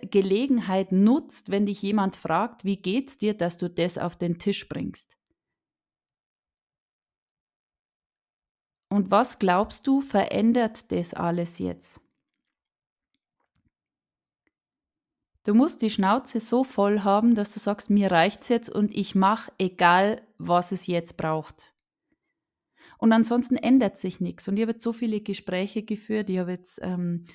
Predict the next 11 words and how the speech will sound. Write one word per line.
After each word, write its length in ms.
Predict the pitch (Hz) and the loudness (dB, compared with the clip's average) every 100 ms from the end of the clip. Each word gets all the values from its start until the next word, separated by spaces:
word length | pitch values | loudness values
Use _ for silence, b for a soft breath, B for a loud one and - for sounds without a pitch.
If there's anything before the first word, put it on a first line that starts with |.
| B | B
fünf 240 | - 226 214 | -2 0 0
Tage 340 | 196 185 180 | 0 -2 0
Workshop 440 | 190 254 - 262 - | 0 -2 -2 -4 -2
gehabt 220 | 226 226 | -4 -4
mit 180 | 202 - | -6 0
hundertsechzig 840 | 202 190 - 185 185 - 202 196 | 0 0 -4 -4 -4 -4 -4 0
Menschen 440 | 180 180 214 247 | 0 2 0 2
und 160 | 208 202 | 0 2
habe 220 | 196 190 | -2 -2
jetzt 200 | 185 - | -6 -6
bestimmt, 560 | 190 - - 220 226 | -8 -4 4 6 6